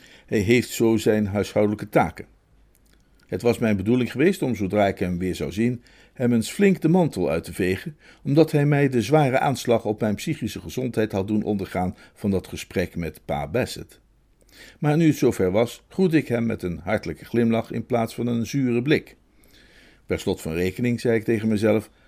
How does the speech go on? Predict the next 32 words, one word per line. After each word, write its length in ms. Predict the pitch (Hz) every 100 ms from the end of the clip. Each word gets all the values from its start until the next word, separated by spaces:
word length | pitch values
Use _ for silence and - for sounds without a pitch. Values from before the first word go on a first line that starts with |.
| _
had 180 | - 113
zijn 200 | 120 113
plannetje 380 | 113 107 104 123
de 80 |
hoofdprijs 480 | 113 151 - 101 80
opgeleverd 680 | - 92 101 98 104 170 - _ _ _
en 180 | 151 127
was 180 | 123 110
dit 200 | 113 107
absoluut 420 | 101 - 104 110
niet 200 | 107 127
het 140 | 117
moment 360 | 123 113 110 104
voor 200 | - 98
verwijten. 560 | 101 98 90 76 - - _ _ _ _
Wellington 640 | - 117 117 113 143 131
ging 200 | 139 139
na 180 | 127 117
de 60 | 107
slag 280 | - 113
bij 160 | 95 95
Waterloo 540 | 107 117 117 113 117
ook 160 | 139 131
niet 180 | 143 117
zeuren 360 | 131 113 107
over 180 | 98 98
kleinigheidjes 760 | - 120 98 92 95 95 - 78
die 160 | 113
hem 80 | 98
niet 180 | 101 92
bevallen 380 | 87 85 90 87
waren. 360 | 87 82 78